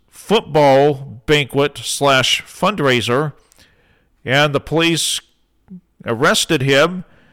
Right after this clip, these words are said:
and he is re-, refusing to sign a post bail. Now, the post bail means that he can be bailed out.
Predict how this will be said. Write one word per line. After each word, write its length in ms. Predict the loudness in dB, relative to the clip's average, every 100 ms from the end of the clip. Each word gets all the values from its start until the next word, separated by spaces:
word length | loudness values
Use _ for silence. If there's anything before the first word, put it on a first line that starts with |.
| _ _ _
and 300 | -2 0 0
he 100 | 0
is 220 | 0 0 0
re-, 520 | 0 0 -6 -8 -8
refusing 880 | -4 -4 -4 -2 0 0 -2 -2
to 260 | -6 -2 0
sign 600 | 0 0 2 2 2 -2
a 160 | -4 -6
post 460 | -2 -2 -2 -4
bail. 340 | 0 2 2 -2
Now, 300 | -4 -4 -4
the 80 | -4
post 400 | -2 -2 -4 0
bail 600 | 2 4 4 2 -4 _ _
means 760 | -14 -6 -4 -2 -4 -6 -12 -14 _ _ _ _ _ _
that 220 | 0 0
he 160 | -2 -4
can 220 | -6 -2
be 560 | 0 2 0 -2 -6 _ _ _ -4
bailed 600 | 0 4 4 2 -2 -6
out. 460 | 0 0 0 -4